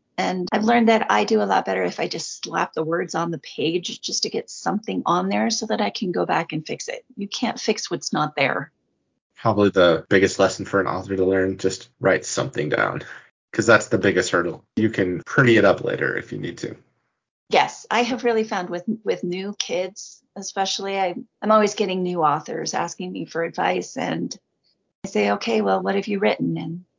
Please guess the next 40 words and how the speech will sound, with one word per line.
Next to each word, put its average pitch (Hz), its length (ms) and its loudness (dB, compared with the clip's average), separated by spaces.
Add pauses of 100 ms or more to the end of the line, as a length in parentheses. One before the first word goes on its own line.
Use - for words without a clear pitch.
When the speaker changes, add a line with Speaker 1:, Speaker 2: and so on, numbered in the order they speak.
(300)
Speaker 1:
"Well, 214 180 4
I've 226 100 0
been 233 180 6
working 220 360 2
on 208 180 2
the 196 60 -2
first 214 340 -2
seven 208 280 0
chapters 185 680 0
for 175 540 -2
three 202 240 2
years." 180 640 4
And 190 180 -2 (120)
<laughs> - 120 -6 (200)
I'm 262 200 0
like, - 280 -4
"Okay, - 460 -4 (200)
you've - 100 -10
gotta 202 220 4
move 180 220 -2
beyond 151 360 0
that. - 560 0 (460)
You've 180 220 -2
gotta 165 220 2
get 202 200 2
yours 180 220 -2
Speaker 2:
Wow. - 80 -8
Speaker 1:
down 175 680 2
and 202 160 -4
then 202 140 -2
go 202 140 0
back. - 260 4
Speaker 2:
Yeah. - 120 -6 (100)
Speaker 1:
Otherwise, 202 420 2
you're 254 220 0
revising 185 640 0
things 190 380 -8
that - 120 -14
could 220 320 -6
change." - 720 -6